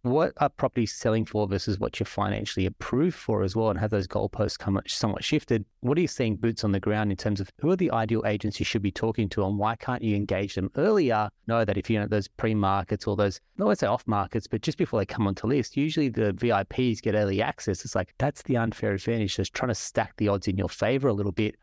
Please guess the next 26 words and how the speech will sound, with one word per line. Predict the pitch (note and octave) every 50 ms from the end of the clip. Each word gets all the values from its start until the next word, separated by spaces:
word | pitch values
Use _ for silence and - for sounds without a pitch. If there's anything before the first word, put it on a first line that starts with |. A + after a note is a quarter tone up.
| -
I | -
really | G#2+ B2+ E3 F#3
want | E3+ C#3+ A#2+
to | B2
understand | C3 - - A2 G2+ -
from | - G#2 G2+
your | G#2+ B2+ C#3+
perspective, | - - C3 - - - G2+ - - A2
and | G#2 A2 G#2+ A2
kind | - D#3 D#3+
of | D3+ C3+ A#2+ _ -
put | D3 - -
yourself | C3 - - A#2 - -
in | G#2+ G#2+
the | G#2 - _ - -
agent's | B2 C#3+ C#3+ - C#3 B2+ - -
shoes, | - - A#2 G#2 G#2
I | F#2+
think, | - G#2 G#2 -
first | - - - - - C3 C3 - -
and | - G#2+
foremost, | - - G#2+ G#2 G2 G2+ G2 G2+ G2 - - - _ _ _ _
what | - G#2+ C3+ - -
makes | F3 E3 F#3 - - -
a | E3+
buyer | A2+ - - A2+ G#2+ A2 A2 G#2+ G2+ G2+